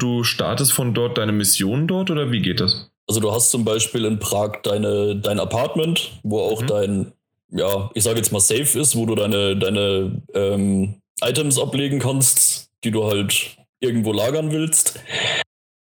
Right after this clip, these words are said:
Speaker 2: Ähm, und von Prag aus gehen eigentlich so die ganzen Missionen dann erstmal los. Dubai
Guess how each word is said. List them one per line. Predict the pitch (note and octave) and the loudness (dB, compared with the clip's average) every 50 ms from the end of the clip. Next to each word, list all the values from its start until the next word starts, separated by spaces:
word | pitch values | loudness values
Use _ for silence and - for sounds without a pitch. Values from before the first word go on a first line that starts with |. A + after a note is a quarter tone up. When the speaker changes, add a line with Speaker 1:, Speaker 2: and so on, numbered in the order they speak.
| _ | _
Speaker 2:
Ähm, | - G#2 G#2+ A2 G#2+ A2 A2+ A#2 G2 | -4 -2 0 0 0 0 0 0 0
und | G#2+ B2 | 0 0
von | A#2 - B2+ A#2 A#2 A#2 A#2 A2 - - - A#2+ | 0 0 0 0 0 0 0 -2 -4 -8 -8 -4
Prag | - - - A#2 A#2+ - | -2 0 0 0 0 0
aus | F2+ A2+ B2 B2 B2 A#2 - - - - - - | 0 0 0 0 2 2 2 2 2 0 -2 -2
gehen | - A#2+ A#2 | -2 -2 -2
eigentlich | - - A#2 A2+ A2+ A#2 A#2 A#2 A2+ | 0 0 0 0 0 0 0 2 2
so | - - A#2+ | 2 2 2
die | A#2 A#2 | 0 0
ganzen | G#2+ G#2+ G#2+ A2 G#2+ A#2 A2+ | 0 0 0 2 2 2 2
Missionen | A2 G#2 - A2+ G#2 G#2 G#2 G#2 | 2 2 0 0 0 0 2 0
dann | G#2 G#2 F2 | 0 0 0
erstmal | F#2+ G#2 - - G#2+ G2 | 0 0 0 0 0 0
los. | F#2+ F#2 F#2+ G2+ - - A2+ - - _ _ | 0 0 2 2 2 0 0 -4 -10 _ _
Dubai | - - D3 D#3 D#3+ D#3+ D#3+ E3 F3+ F3+ F#3 - | -4 -2 -2 0 0 0 0 0 0 0 -2 -4